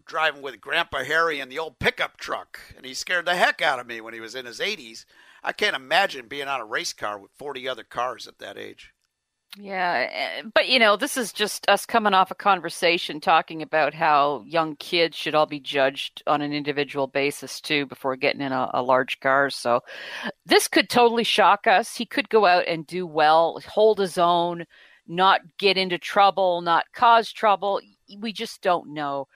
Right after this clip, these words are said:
Speaker 2: I suppose we should just sit back, enjoy the show,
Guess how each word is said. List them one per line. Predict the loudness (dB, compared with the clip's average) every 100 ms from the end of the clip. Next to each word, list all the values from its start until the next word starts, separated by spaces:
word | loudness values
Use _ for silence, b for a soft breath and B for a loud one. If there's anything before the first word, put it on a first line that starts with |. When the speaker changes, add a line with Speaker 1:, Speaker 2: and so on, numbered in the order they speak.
| b b _
Speaker 2:
I | -4
suppose | -2 -6 0 4 4 2
we | -8
should | -8 -8 -6
just | -8 -6
sit | -8 -6 0
back, | 2 2 0 _ _ _ _ _ _
enjoy | -14 -10 0 2 2
the | -2
show, | -4 -4 -4 -4